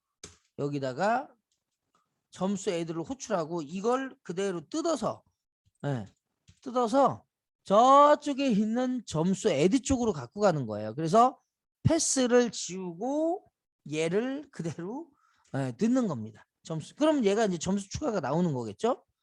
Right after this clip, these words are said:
자, 점수 확인이라는 부분도 얘가 그대로 이렇게 만들어 놨으니까 이 점수 확인도 여기다가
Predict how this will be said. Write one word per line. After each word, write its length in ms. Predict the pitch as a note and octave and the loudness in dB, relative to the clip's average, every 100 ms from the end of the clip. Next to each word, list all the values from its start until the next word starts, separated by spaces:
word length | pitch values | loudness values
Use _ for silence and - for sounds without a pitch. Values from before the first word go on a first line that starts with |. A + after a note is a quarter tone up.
| _ _ _ _ | _ _ _ _
자, 180 | G3+ F#3 | 0 2
점수 840 | - G3+ A#3 C4+ - C#4+ C#4+ C#4 A#3+ | 2 2 4 0 0 2 2 2 -2
확인이라는 840 | - F4 F4+ G4 E4 D4 D4 D4 | -4 -4 -2 0 4 4 4 0
부분도 760 | B3+ A3+ B3 A#3 C#4+ D#4 E4 - _ _ _ _ _ _ | 0 -2 -2 0 4 4 2 -4 _ _ _ _ _ _
얘가 460 | D#3+ F#3+ A#3 B3+ G#3+ | -8 -2 2 2 0
그대로 600 | - F#3+ A3 A3 A3+ A3 | -4 0 0 0 -2 -2
이렇게 240 | G3+ E3+ G3 | -2 -4 -4
만들어 400 | - F3 G#3+ A3 | -2 0 2 2
놨으니까 840 | F3+ - F3+ E3+ - A#3+ C4 C#4+ _ _ _ _ | 2 0 -2 -2 2 4 4 0 _ _ _ _
이 140 | F#3+ G#3 | -8 -4
점수 540 | - F3+ G3 - A3 | -2 0 -2 -2 0
확인도 960 | G#3 A#3+ B3 A#3 A3+ B3 C4+ C#4+ D4 - _ _ _ - | 2 0 -2 -2 0 2 4 4 2 -4 _ _ _ -2
여기다가 600 | F#3+ A#3 B3 G3+ B2+ A2 | 2 4 4 0 -2 -10